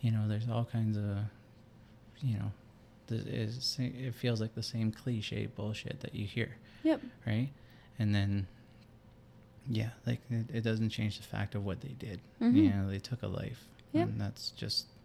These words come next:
Speaker 1: you know, that's just it for me. You know, you take a life, maybe
Speaker 2: Mm-hmm.
Speaker 1: you give up yours too. You
Speaker 2: Yep.
Speaker 1: know, I think that's and I imagine that they're not gonna come peacefully either. Like, they seem like the two type that are gonna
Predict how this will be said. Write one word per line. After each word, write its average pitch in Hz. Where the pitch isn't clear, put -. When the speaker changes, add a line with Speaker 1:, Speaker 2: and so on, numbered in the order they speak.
Speaker 1:
you 110
know, 107
that's 110
just 107
it 107
for 110
me. 98
You 107
know, 104
you 101
take 113
a -
life, 135
maybe 110
Speaker 2:
Mm-hmm. 117
Speaker 1:
you 127
give 123
up 123
yours 127
too. 120
You 104
Speaker 2:
Yep. 113
Speaker 1:
know, 123
I 110
think 107
that's -
and 120
I 127
imagine 107
that 101
they're 104
not 101
gonna 98
come 101
peacefully 104
either. 98
Like, 104
they 104
seem 98
like 101
the 104
two 101
type -
that -
are 101
gonna 98